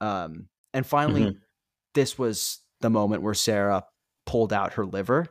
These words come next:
Speaker 1: Um, not literally, but honestly, her, the liver
Speaker 2: Pretty
Speaker 1: inside
Speaker 2: close.
Speaker 1: her body,
Speaker 2: <laughs>
Speaker 1: yeah, <laughs> pretty, pretty close. The liver, the
Speaker 2: <laughs>
Speaker 1: liver inside her body was probably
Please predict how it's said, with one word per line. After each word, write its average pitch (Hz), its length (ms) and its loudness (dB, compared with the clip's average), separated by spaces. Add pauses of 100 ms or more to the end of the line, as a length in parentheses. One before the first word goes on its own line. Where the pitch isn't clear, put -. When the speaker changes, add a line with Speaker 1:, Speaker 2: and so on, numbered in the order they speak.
(500)
Speaker 1:
Um, 90 720 -2
not 110 340 -2
literally, 107 600 -4 (160)
but 104 280 -4 (140)
honestly, 170 680 0 (520)
her, 110 140 -6
the 127 140 -4
liver 160 280 4
Speaker 2:
Pretty - 0 -
Speaker 1:
inside 156 280 4
Speaker 2:
close. 104 40 0
Speaker 1:
her 127 220 0
body, 120 380 0
Speaker 2:
<laughs> 139 40 -4
Speaker 1:
yeah, 123 260 -6
<laughs> - 40 -20
pretty, 170 300 2
pretty 180 300 -8
close. 151 460 -6 (300)
The 156 80 6
liver, 156 400 2 (260)
the 139 80 -2
Speaker 2:
<laughs> - 0 -
Speaker 1:
liver 170 400 2
inside 139 360 0
her 131 120 -2
body 117 380 2
was 110 120 -8
probably 113 540 -4